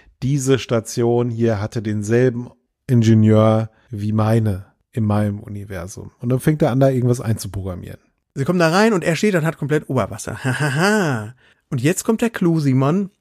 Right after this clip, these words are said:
Speaker 2: Er hat ja gehofft, es ist derselbe Inge-, Ingenieur. Aber es geht ja eigentlich darum, dass dasselbe Passwort vergeben wurde auf einer Station, die sogar anders heißt.
Speaker 1: Ja, aber Sebastian, das ist halt die Werkeinstellung.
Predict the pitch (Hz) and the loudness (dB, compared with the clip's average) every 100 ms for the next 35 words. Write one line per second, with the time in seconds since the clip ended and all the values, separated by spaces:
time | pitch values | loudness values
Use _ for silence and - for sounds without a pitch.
0 | _ _ 143 147 190 151 180 208 175 160 | _ _ -4 0 2 4 2 2 -2 0
1 | 156 135 156 147 143 139 135 160 135 127 | 0 2 2 2 0 0 -2 0 0 0
2 | 151 196 123 110 _ _ _ - 123 127 | 0 0 -2 -6 _ _ _ -4 0 2
3 | 117 107 - _ _ _ 143 - 190 170 | 0 -4 -10 _ _ _ -8 -2 0 2
4 | 143 143 143 127 143 127 131 127 117 _ | 2 2 0 0 0 0 0 0 -4 _
5 | _ _ 135 - 120 135 127 113 - 214 | _ _ -2 0 0 2 0 -2 -4 -4
6 | - 147 123 - 117 117 113 113 113 117 | -2 -2 -2 -2 -4 -2 -4 -4 -2 0
7 | 151 - _ _ 135 147 - 147 147 - | -2 -4 _ _ 0 0 -2 0 0 0
8 | 143 - 127 160 151 143 147 156 156 - | -4 0 2 2 0 -2 -2 0 -2 -2
9 | 214 113 - - _ _ - - - - | -4 -4 -8 -12 _ _ -20 -20 -6 -2
10 | 143 120 120 123 165 160 123 123 131 - | -2 -2 0 0 0 0 0 -2 -4 -6
11 | 123 139 123 147 - - 180 147 - 127 | -4 -4 0 0 0 -2 -2 -2 -4 -2
12 | 120 107 117 | -2 -4 -8